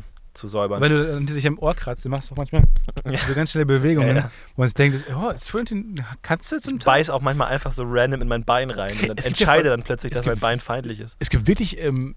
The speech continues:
Speaker 2: Menschen, die von Pfer-, von Pferden, von, von
Speaker 1: Vögeln.
Speaker 2: Es gibt wirklich Menschen, die von Gorillas groß gewak-, geworden waren, sind.
Speaker 1: Ja.
Speaker 2: Das ist ja kein, das ist ja kein Hoax. Das ist ja wirklich passiert. Es gibt wirklich Menschen, die von Gorillas großgezogen worden sind.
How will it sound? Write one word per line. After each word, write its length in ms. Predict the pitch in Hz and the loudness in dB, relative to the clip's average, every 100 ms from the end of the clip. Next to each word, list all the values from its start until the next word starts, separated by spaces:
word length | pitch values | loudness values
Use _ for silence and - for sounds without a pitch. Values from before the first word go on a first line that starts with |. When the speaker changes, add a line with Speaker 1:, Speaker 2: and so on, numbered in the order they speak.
| - | -6
Speaker 2:
Menschen, 440 | 123 127 - 170 | -2 0 2 0
die 120 | 139 | -2
von 360 | 147 156 139 135 - - - | -4 -4 -2 -4 -6 -10 -10
Pfer-, 320 | - 196 208 - 135 | -6 -2 -2 -4 -4
von 280 | 147 143 - | -2 -2 -4
Pferden, 320 | 120 135 127 | -6 -4 -4
von, 340 | - - 156 | -6 0 2
von 140 | - 143 | 4 6
Speaker 1:
Vögeln. 560 | 196 175 117 - 127 - - 180 - | 4 2 -4 -6 -12 -14 -12 -10 -4
Speaker 2:
Es 100 | 143 | 0
gibt 120 | 143 | 2
wirklich 140 | 202 | 4
Menschen, 280 | 160 147 175 | 4 2 2
die 100 | 143 | 0
von 200 | - 143 | 0 0
Gorillas 380 | 123 160 254 220 | 2 2 0 -2
groß 260 | 113 113 - | -2 -4 -6
gewak-, 340 | 104 98 - | -8 -8 -8
geworden 480 | 107 104 98 98 92 - | -8 -6 -8 -8 -10 -8
waren, 280 | 92 90 | -8 -6
sind. 300 | 92 90 87 - - - 90 | -6 -8 -8 -12 -18 -18 -14
Speaker 1:
Ja. 260 | 95 82 82 - - - 151 147 | -10 -10 -12 -16 -20 -20 -10 0
Speaker 2:
Das 140 | 175 | 2
ist 120 | 190 | 4
ja 80 | 180 | 4
kein, 240 | - 208 | 6 4
das 100 | 170 | 4
ist 80 | - | 2
ja 80 | 247 | 2
kein 260 | - 151 107 | 2 2 4
Hoax. 460 | 113 104 - - - - - | 2 2 -6 -10 -14 -16 -16
Das 100 | - | -4
ist 60 | 147 | 2
ja 60 | 151 | 2
wirklich 180 | 202 | 2
passiert. 420 | 190 180 - 113 131 | 0 0 0 -2 -4
Es 80 | - | -6
gibt 140 | 139 | -2
wirklich 200 | 226 175 | 0 2
Menschen, 460 | 147 147 - 214 226 - - | 4 4 2 -2 -6 -10 -6
die 40 | 156 | -2
von 200 | 156 185 | 0 0
Gorillas 560 | 165 240 185 123 - - - - - - - | 0 2 4 2 -4 -12 -20 -20 -20 -20 -16
großgezogen 580 | - 214 240 202 123 110 | -4 -2 -2 -2 -4 -4
worden 220 | 104 92 | -6 -8
sind. 300 | 92 87 85 | -10 -12 -14